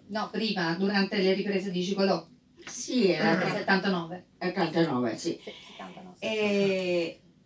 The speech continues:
Speaker 2: settantanove? Era settantanove?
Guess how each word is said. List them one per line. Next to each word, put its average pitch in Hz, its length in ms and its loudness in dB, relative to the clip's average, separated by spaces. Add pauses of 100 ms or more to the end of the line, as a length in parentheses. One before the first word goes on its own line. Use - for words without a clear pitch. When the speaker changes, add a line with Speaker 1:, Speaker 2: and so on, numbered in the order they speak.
Speaker 2:
settantanove? 160 960 -2
Era 202 240 0
settantanove? 294 880 -2